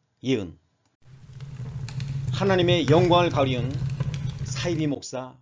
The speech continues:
박영균. 감옥에서 회개하고 딸과 피해자에게 백 배 사죄하고 자숙하길 바란다.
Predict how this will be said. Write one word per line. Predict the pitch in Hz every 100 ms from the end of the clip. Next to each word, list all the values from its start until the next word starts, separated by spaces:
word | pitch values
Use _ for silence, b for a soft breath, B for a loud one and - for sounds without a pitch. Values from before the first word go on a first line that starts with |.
| _
박영균. | - 123 127 92 78 80 _ _ _ _ _ _ _ _ _ _
감옥에서 | - 160 170 156 147 151
회개하고 | 165 165 156 139 123 139 - _ _ -
딸과 | 143 165 151 156 -
피해자에게 | - 226 202 165 135 98 92
백 | - 151
배 | 165
사죄하고 | 143 147 139 120 98 98 - _ _ _
자숙하길 | - 135 131 - 127
바란다. | 139 98 80 80